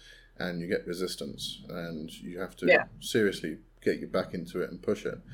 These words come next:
Speaker 1: um, which is why it's, it's, it's often depicted as, um, pushing a boulder as well.
Speaker 2: Yes. <clears throat> Well, so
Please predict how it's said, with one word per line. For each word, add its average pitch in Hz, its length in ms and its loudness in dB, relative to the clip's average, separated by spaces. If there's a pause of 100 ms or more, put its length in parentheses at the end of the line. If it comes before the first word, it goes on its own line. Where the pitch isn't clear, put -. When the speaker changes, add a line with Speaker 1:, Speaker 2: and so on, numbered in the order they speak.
(800)
Speaker 1:
um, 90 600 0 (160)
which 95 180 -4
is 95 160 0
why 104 280 10
it's, - 280 2
it's, - 400 -4 (440)
it's 101 180 -4
often 101 260 2
depicted 95 640 0 (100)
as, 85 560 -2 (400)
um, 80 440 -2 (100)
pushing 95 320 0
a 82 40 -2
boulder 92 400 6 (920)
as 85 160 -2
well. - 240 -4 (360)
Speaker 2:
Yes. 156 560 8 (200)
<clears throat> - 400 -4
Well, 226 420 12 (300)
so 208 480 12